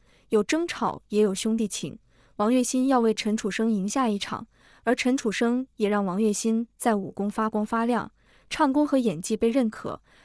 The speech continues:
拿下个人喜爱度第一名。王栎鑫跟对了人，非但没有遮挡自己的光芒，反而赢得了口碑和认可。总决赛个人喜爱度排名第五，除了四大队长外，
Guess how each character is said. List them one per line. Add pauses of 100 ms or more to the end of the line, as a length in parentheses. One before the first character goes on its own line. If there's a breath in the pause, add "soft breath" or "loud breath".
拿
下
个
人
喜
爱
度
第
一
名。 (640)
王
栎
鑫
跟
对
了
人， (320 soft breath)
非
但
没
有
遮
挡
自
己
的
光
芒， (260)
反
而
赢
得
了
口
碑
和
认
可。 (360 soft breath)
总
决
赛
个
人
喜
爱
度
排
名
第
五， (440 soft breath)
除
了
四
大
队
长
外，